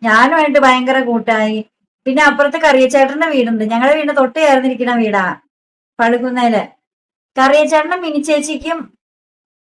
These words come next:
ആ, കോഴി ഉണ്ടായിരുന്നു, രണ്ട് കോഴിക്കുഞ്ഞുങ്ങള്, പൂവൻ കുഞ്ഞുങ്ങള്. എനിക്ക് പൂവൻ കുഞ്ഞുങ്ങളെ എടുത്തോണ്ട് നടക്കണ ഭയങ്കര ഇഷ്ടമായിരുന്നു.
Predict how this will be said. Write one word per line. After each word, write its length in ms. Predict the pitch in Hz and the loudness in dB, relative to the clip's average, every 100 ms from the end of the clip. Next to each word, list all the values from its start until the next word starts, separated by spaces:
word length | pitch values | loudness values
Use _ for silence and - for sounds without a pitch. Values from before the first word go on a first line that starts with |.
| _ _ _ - | _ _ _ -8
ആ, 100 | - 247 240 233 233 233 233 233 - | 0 2 2 2 2 0 -2 -2 4
കോഴി 340 | 269 269 311 | 6 6 2
ഉണ്ടായിരുന്നു, 320 | 254 226 220 | 2 2 2
രണ്ട് 320 | 240 262 302 | 2 2 0
കോഴിക്കുഞ്ഞുങ്ങള്, 640 | 349 294 262 262 262 262 269 | 0 2 2 0 0 0 0
പൂവൻ 340 | 262 262 262 | 0 0 0
കുഞ്ഞുങ്ങള്. 480 | 254 262 262 240 202 - _ _ _ | 0 -2 0 0 -2 -8 _ _ _
എനിക്ക് 200 | 254 302 | -10 -6
പൂവൻ 280 | 339 294 277 | -6 -4 -4
കുഞ്ഞുങ്ങളെ 360 | 277 285 294 320 | -2 -2 0 0
എടുത്തോണ്ട് 300 | 320 269 269 | 0 0 0
നടക്കണ 240 | 269 262 | 0 0
ഭയങ്കര 640 | 247 240 240 247 277 285 302 | 0 2 2 0 0 2 2
ഇഷ്ടമായിരുന്നു. 840 | 285 - 294 262 208 190 185 | 0 -2 0 2 2 -4 -10